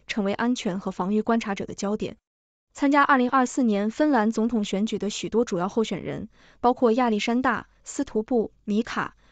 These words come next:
阿尔托拉和尤西·哈拉霍，过去都对该条约表示反对。这个话题在即将进行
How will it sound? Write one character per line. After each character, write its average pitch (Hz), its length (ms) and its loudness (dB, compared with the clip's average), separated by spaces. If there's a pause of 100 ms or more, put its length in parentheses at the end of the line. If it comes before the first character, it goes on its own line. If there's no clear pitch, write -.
(140)
阿 262 80 4
尔 247 100 4
托 240 220 0
拉 247 340 0
和 - 180 -4
尤 196 200 -2
西· 233 320 -2 (260)
哈 - 160 -4
拉 269 220 2
霍， - 300 0 (320)
过 311 140 4
去 - 360 0 (100)
都 285 140 2
对 262 140 4
该 247 180 2
条 208 180 0
约 233 160 4
表 208 140 -4
示 220 120 -6
反 180 220 -6
对。 208 240 0 (320)
这 339 140 4
个 262 80 4
话 226 180 4
题 202 220 -6
在 214 180 2
即 196 140 -6
将 220 180 0
进 220 200 0
行 190 320 -6